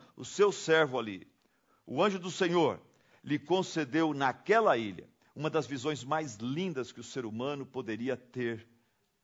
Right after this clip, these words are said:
E concedeu para ele a revelação do Senhor Jesus Cristo e a revelação das coisas que haveriam de acontecer, coisas que nós estamos vivendo hoje, iremos viver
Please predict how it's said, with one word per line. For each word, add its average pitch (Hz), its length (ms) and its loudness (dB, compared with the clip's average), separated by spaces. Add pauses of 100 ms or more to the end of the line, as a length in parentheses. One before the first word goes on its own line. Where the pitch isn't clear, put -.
(460)
E - 40 -18
concedeu 151 460 -2
para 151 160 2
ele 160 160 4
a 143 60 6
revelação 147 880 0 (180)
do 175 160 -4
Senhor 175 380 -2
Jesus 131 340 -6
Cristo - 460 -8 (580)
e - 80 2
a 147 40 4
revelação 160 560 4
das - 220 2
coisas 143 380 -2
que - 140 0
haveriam 156 500 2
de 143 120 0
acontecer, 127 640 -4
coisas 151 340 -4
que - 80 -10
nós 139 180 -4
estamos 139 340 -6 (280)
vivendo 151 520 -2
hoje, 147 400 2 (140)
iremos 135 400 -2
viver 120 480 -2